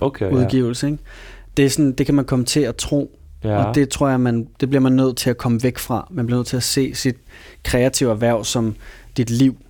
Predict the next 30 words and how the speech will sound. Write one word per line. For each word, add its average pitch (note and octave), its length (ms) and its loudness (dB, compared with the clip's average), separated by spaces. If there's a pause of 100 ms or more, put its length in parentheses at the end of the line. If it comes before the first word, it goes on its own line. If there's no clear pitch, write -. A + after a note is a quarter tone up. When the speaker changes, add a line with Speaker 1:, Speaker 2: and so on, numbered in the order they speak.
(540)
Speaker 2:
Der A2+ 80 2
er A#2 40 6
ikke, A#2 100 2
du A#2+ 100 -4
går A2+ 100 2
ikke A2+ 120 0
på D3 100 2
pension, A#2+ 600 -2
for A2+ 100 -8
eksempel. - 380 -10
Så - 140 -4
du B2 80 0
kan C#3+ 120 4
ikke, - 200 -4 (180)
Speaker 1:
Ja. A2 240 4 (220)
Speaker 2:
du C#3+ 60 2
kan D3 100 6
ikke F3+ 120 6
stille F#3+ 240 6
dig D3+ 100 6
op, - 320 2
øh, D3 280 6
så C3+ 160 0
stringent, B2 640 0
men B2 160 2
Speaker 1:
Men A#2+ 120 4
burde C#3+ 240 2
der F#3+ 80 4
ikke D#3+ 140 -2
være... C3 160 2